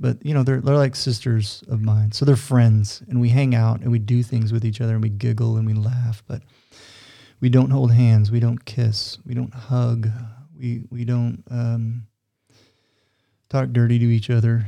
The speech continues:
You know, there's, like, these boundaries that are just so natural and wholesome and awesome. And so I think that I'm gonna be in that state forever. And, and I'm loving it.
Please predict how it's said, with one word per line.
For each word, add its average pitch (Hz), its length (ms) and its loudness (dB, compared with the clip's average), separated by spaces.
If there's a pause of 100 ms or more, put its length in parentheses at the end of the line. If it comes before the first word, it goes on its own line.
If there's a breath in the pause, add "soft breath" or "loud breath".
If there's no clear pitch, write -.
You 127 160 -2
know, 123 160 4
there's, 120 260 2
like, 123 220 2 (160)
these 120 240 -2
boundaries 120 720 2
that 120 100 0
are 120 80 0
just 110 160 -2
so 127 140 -2
natural 117 760 0
and 110 120 -2
wholesome 113 640 -2
and 110 220 -2
awesome. 110 760 -2 (680)
And 117 320 0
so 113 580 0
I 180 300 0
think 139 520 -2
that 120 180 2
I'm 120 120 2
gonna 117 200 0
be 117 200 2
in 113 100 0
that 110 160 -2
state 117 320 -4
forever. 113 500 -2 (1600)
And, 113 420 2
and 117 100 4
I'm 113 200 4
loving 113 320 4
it. 131 140 -2